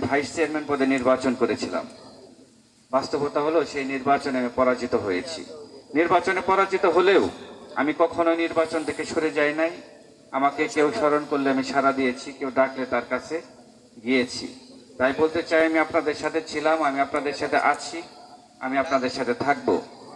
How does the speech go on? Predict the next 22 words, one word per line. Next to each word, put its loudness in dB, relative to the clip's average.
আমি 4
আপনাদের 2
সাথে 4
থাকতে 0
চাই, 0
আপনাদেরকে 0
সাথে -2
নিয়ে 2
আগামীর 0
পথ 2
আমি -4
চলতে -2
চাই। -6
আমি 4
একজন 0
ছোট 2
মানুষ 2
হিসেবে 2
এই 4
মঞ্চে 2
দাঁড়িয়ে 6
সকলের 2